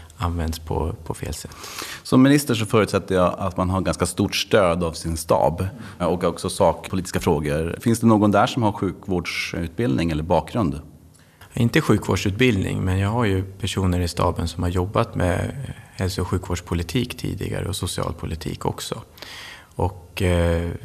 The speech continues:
Speaker 1: det tycker jag är, det är ett väldigt stort stöd för mig. Sen har vi ju den rena medicinska expertisen, kommer ju dels till viss del från departementets tjänstemän, men framförallt ifrån myndigheterna.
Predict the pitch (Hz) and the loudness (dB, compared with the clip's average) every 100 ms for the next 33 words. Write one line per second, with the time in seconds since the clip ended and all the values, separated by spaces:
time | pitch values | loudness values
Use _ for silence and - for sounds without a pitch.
0 | - - 98 101 95 95 92 98 90 92 | -12 -8 0 0 2 -2 -4 -2 -2 0
1 | 90 85 110 98 113 92 - 82 85 - | 0 0 0 2 4 4 0 -2 -2 -6
2 | - - 92 90 - 95 107 113 107 - | -8 -6 -6 -6 -2 0 0 -2 -8 -8
3 | - - - - - 98 98 95 92 - | -18 -18 -18 -12 -2 2 4 4 2 0
4 | 92 92 92 90 87 95 - - - - | 2 2 2 0 0 -2 -6 -14 -20 -4
5 | 101 90 90 87 87 90 - 123 120 98 | 0 2 2 2 0 0 4 4 4 -2
6 | 92 - - 92 - 92 - 90 98 90 | -6 -10 -4 -4 -4 -6 -4 -2 0 0
7 | 87 92 101 104 - - - - - - | 0 2 2 2 -4 -12 -16 -20 -20 -2
8 | 104 127 - 92 85 80 80 80 78 85 | 2 4 2 -2 0 -2 -2 -2 -2 0
9 | 82 78 78 85 85 - 92 87 87 90 | 0 -2 -4 -4 -4 -2 -2 0 0 -2
10 | 87 - 85 87 87 87 - 85 87 78 | -2 -2 -2 0 0 -2 -4 -2 0 0
11 | 90 98 95 - | -2 -4 -6 -12